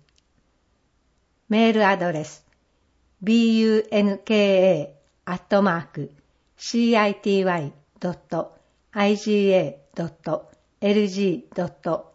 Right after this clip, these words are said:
ジェーピー。公益財団法人、芭蕉王顕彰会、電話、二一四零八一、ファックス、五一六七九六。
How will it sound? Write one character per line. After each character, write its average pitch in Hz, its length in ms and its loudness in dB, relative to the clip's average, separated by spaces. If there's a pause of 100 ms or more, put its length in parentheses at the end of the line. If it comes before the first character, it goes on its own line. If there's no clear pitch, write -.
ジ 185 100 -2
ェ 185 80 4
ー 185 140 -6
ピ 165 120 -6
ー。 - 340 -12 (1200)
公 233 220 2
益 226 300 0
財 208 240 0
団 196 220 -2
法 170 240 -4
人、 147 280 -10 (840)
芭 196 140 -2
蕉 214 400 2
王 160 40 -8
顕 190 240 -4
彰 185 300 -2
会、 147 340 -12 (720)
電 190 280 0
話、 175 240 -6 (420)
二 214 380 4
一 147 400 -8 (440)
四 214 340 2
零 208 260 2
八 165 420 -8
一、 156 420 -12 (540)
フ 214 80 0
ァ 214 40 4
ッ 220 120 0
ク 170 140 -10
ス、 - 300 -16 (520)
五 214 320 4
一 185 500 -6 (400)
六 202 300 -2
七 214 340 2
九 180 360 -4
六。 156 420 -10